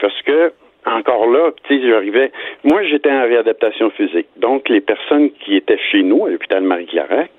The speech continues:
avaient des soins de physiothérapie, ergothérapie, orthophonie, et ainsi de suite. Donc,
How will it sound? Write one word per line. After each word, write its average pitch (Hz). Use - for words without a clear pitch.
avaient 107
des 98
soins 123
de 92
physiothérapie, 98
ergothérapie, 90
orthophonie, 98
et 92
ainsi -
de -
suite. -
Donc, 127